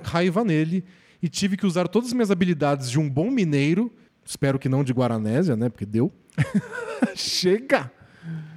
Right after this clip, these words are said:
Speaker 1: Pra dar a volta nele pela conversa e convencer a não brigar comigo e me deixar ver o material.
Speaker 2: Isso. Convenceu, né? Um pãozinho de queijo.
Speaker 1: <laughs> Ele deixou eu ver quase tudo,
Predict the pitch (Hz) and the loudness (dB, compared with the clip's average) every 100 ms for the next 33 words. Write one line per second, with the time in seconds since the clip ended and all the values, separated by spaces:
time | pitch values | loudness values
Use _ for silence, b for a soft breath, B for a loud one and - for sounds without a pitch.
0 | B 156 160 170 185 135 165 220 202 147 | B -2 0 0 0 0 -2 0 0 0
1 | 135 151 160 151 135 175 165 127 135 165 | 2 2 0 0 0 0 0 2 2 2
2 | 220 - 277 311 262 311 311 349 349 320 | 0 0 0 0 0 0 2 0 0 0
3 | 330 294 202 208 254 233 240 247 208 233 | 0 0 2 2 2 0 0 0 -2 -2
4 | 277 247 160 139 123 101 73 _ _ 240 | 0 0 0 0 0 -2 -8 _ _ -4
5 | 147 123 123 120 - - - 403 403 185 | -2 0 0 -2 -6 -10 -4 -2 0 0
6 | - 220 277 240 214 208 196 160 214 165 | 0 0 0 0 0 0 2 2 0 -2
7 | - 175 302 320 311 277 - - _ - | -2 -2 -2 -4 -8 -12 -16 -20 _ -18
8 | - 165 - 107 156 214 208 202 - 233 | -16 -16 -18 0 2 4 4 4 2 0
9 | 190 190 180 262 311 208 156 110 | 0 0 0 0 0 0 0 -2